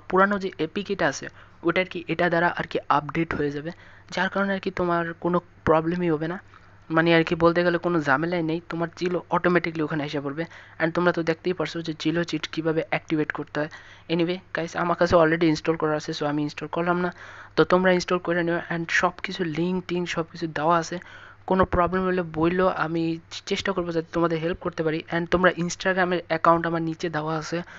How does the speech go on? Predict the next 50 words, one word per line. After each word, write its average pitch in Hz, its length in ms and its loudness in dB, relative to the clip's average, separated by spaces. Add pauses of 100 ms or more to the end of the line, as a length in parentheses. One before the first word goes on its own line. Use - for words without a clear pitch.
(200)
অনেকে 165 320 2
Facebook 165 380 -4
অ্যাকাউন্ট 170 280 2
চাইতেছে, 156 400 -2
আমার 160 240 0
কাছে 165 280 -4
Facebook 160 280 -4
অ্যাকাউন্ট 165 320 -2
তেমন 160 220 0
একটা 165 180 -4
বেশি 160 160 -6
খোলা 151 280 2
নাই। 156 140 -4 (400)
And 151 300 4
ওটা 160 280 2
পার্সোনাল 160 340 0
অ্যাকাউন্ট, 160 260 0
ওটা 156 140 -8
দিতে 156 220 -6
পারবো 160 200 0
না, 147 140 -2
I 151 40 -4
am 151 60 -12
sorry। 147 260 -2 (520)
But, 147 180 4 (100)
আহ, 147 300 6
এমনি 170 260 0
যেটা 170 180 0
Instagram 175 460 0
অ্যাকাউন্ট 165 360 -2
আছে 165 140 -8
ওটাতে 165 400 -4
তোমরা 170 240 0
ফলো 160 280 2
করে 170 220 2
তোমরা 156 340 0
আমার 151 240 0
মেসেজ 143 300 -2
দিতে 156 160 -6
পারো, 156 140 0
আমিও 151 260 2
ফলো 147 240 -2
ব্যাক 143 240 -4
করবো, 147 260 -8 (340)
no 165 80 8
problem। 135 540 2 (440)
তারপরেও 160 360 6
তোমাদের 170 300 2
বললাম 156 280 0
যে 156 120 -2